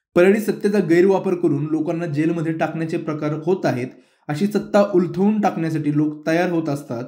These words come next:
असं म्हणत पवारांनी एक प्रकारे गीते हेच धनुभाऊंना भिडणार असल्याचं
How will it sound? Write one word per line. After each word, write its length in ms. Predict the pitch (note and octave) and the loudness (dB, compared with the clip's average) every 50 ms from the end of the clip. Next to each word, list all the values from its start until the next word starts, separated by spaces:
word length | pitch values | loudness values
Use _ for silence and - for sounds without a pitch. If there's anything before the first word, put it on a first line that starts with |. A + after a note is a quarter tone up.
| - - _ _ _ _ - | -12 -16 _ _ _ _ -8
असं 220 | C3+ C#3+ C#3+ E3+ | -6 -2 0 0
म्हणत 280 | F3 F#3+ F#3 D#3+ C#3+ D3 | 2 2 2 2 2 0
पवारांनी 600 | D3 D3 D#3+ D3+ D3+ D#3 D#3 E3 D#3 C#3+ C3+ C#3+ C#3+ | 0 0 2 2 4 4 4 4 2 0 0 0 0
एक 180 | D#3 D#3+ D#3+ D#3+ | -2 -2 -2 -2
प्रकारे 380 | E3 D#3+ E3 D#3+ D#3+ D3+ D3+ | -2 0 0 2 2 2 2
गीते 320 | D3+ D3 D3 D3 D3+ E3 D#3+ | 2 2 2 2 4 2 2
हेच 280 | D#3+ F3 G3 G3+ G#3 | 4 4 2 2 2
धनुभाऊंना 520 | F#3 E3 D#3+ D#3+ D#3 D3+ D3+ D3+ D3+ D3+ D3 | 2 0 0 0 0 0 0 0 0 0 0
भिडणार 420 | D3 C3+ D3 D#3 D#3 F3 E3+ E3 | 0 0 -2 -2 -2 0 0 0
असल्याचं 520 | E3 D#3+ D#3+ D#3 C#3+ C3+ - C3 C#3 D#3+ | -2 -2 -2 -4 -4 -4 -4 -4 -6 -8